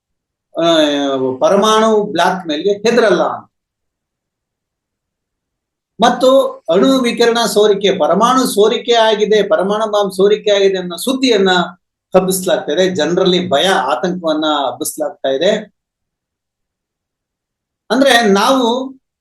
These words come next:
ನಮ್ ದೇಶವನ್ನ, ನಮ್ ಜನರನ್ನ ಎಷ್ಟ್ರ ಮಟ್ಟಿಗೆ ಹಿಂದಕ್ಕೆ ತೆಗೆದುಕೊಂಡಿದೀವಿ ನಾವು ಅಂದ್ರೆ, ಈ ದೇಶವನ್ನ ಅಜ್ಞಾನದೆಡೆಗೆ, ಅಜ್ಞಾನದೆಡೆಗೆ, ಅವೈಜ್ಞಾನಿಕತೆ ಕಡೆಗೆ,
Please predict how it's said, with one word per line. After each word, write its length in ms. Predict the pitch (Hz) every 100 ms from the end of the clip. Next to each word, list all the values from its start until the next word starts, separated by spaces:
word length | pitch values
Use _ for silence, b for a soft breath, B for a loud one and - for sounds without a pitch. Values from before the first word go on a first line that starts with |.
| -
ನಮ್ 240 | 175 180
ದೇಶವನ್ನ, 480 | 196 233 220 220 185 202 233
ನಮ್ 220 | 208 180
ಜನರನ್ನ 440 | 156 165 208 214 170 180 226 - -
ಎಷ್ಟ್ರ 340 | 202 208 269
ಮಟ್ಟಿಗೆ 500 | 262 254 285 262 262
ಹಿಂದಕ್ಕೆ 380 | 226 202 262 262
ತೆಗೆದುಕೊಂಡಿದೀವಿ 600 | 214 208 - 202 185 170
ನಾವು 320 | 147 208 247
ಅಂದ್ರೆ, 580 | 233 220 214 202 - - _ _ _ -
ಈ 380 | 202 240 226 180
ದೇಶವನ್ನ 540 | 233 226 214 214 202 214 233 233 - _ _ _ _ -
ಅಜ್ಞಾನದೆಡೆಗೆ, 920 | 160 165 233 254 254 226 208 170 123 101 - _ _ _ _ _ _ -
ಅಜ್ಞಾನದೆಡೆಗೆ, 1040 | 160 180 240 233 208 202 156 135 - - -
ಅವೈಜ್ಞಾನಿಕತೆ 1000 | 170 233 262 240 240 233 233 220 214 202
ಕಡೆಗೆ, 420 | 196 180 131 98